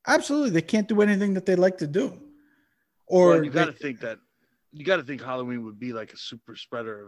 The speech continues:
Speaker 2: event too. Like, there is a potential there.
Speaker 1: Probably. Probably. I, and, and listen, if, if, if I had young kids, my message would be, "Listen, guys,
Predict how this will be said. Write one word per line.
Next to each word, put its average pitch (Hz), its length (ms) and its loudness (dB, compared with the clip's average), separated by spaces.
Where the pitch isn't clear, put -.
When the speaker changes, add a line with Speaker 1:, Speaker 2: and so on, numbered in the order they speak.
Speaker 2:
event 104 280 -16
too. 98 300 -18
Like, 113 140 -14
there 175 160 -4
is 120 140 -10
a 113 60 -18
potential 120 540 -10
there. 101 380 -12
Speaker 1:
Probably. 120 580 2
Probably. 117 560 0
I, 143 200 0
and, - 220 -10
and 180 220 2
listen, 123 380 2
if, 170 260 2
if, 151 520 0
if 143 180 -6
I 143 100 2
had 160 220 2
young 156 180 0
kids, 123 460 -6
my 143 360 0
message 156 380 -4
would 127 100 -6
be, 120 120 -2
"Listen, 113 320 -8
guys, 104 420 -10